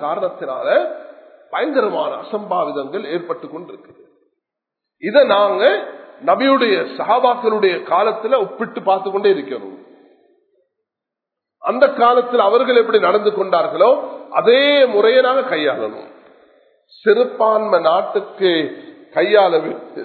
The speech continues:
சில சட்டங்கள், பெரும்பான்மை நாட்டுக்கு கையாள வேண்டிய சில சட்டங்கள் இஸ்லாம் நமக்கு வகுத்து தந்திருக்கு. அதனால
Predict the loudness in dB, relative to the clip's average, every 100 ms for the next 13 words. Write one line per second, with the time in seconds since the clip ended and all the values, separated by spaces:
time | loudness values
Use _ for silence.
0 | -8 -4 -2 0 -2 0 0 4 2 2
1 | -6 -14 -20 -8 -2 0 0 0 0 0
2 | -2 -2 0 -2 -2 -8 -6 -8 -6 -4
3 | 0 2 2 -2 -4 -6 -6 -12 -8 -8
4 | -6 -6 -6 -8 -6 -4 -2 -4 -4 -2
5 | -4 -4 -10 -12 -20 -20 -20 _ _ _
6 | _ _ _ _ _ _ _ _ _ _
7 | _ _ _ _ _ -12 -4 0 0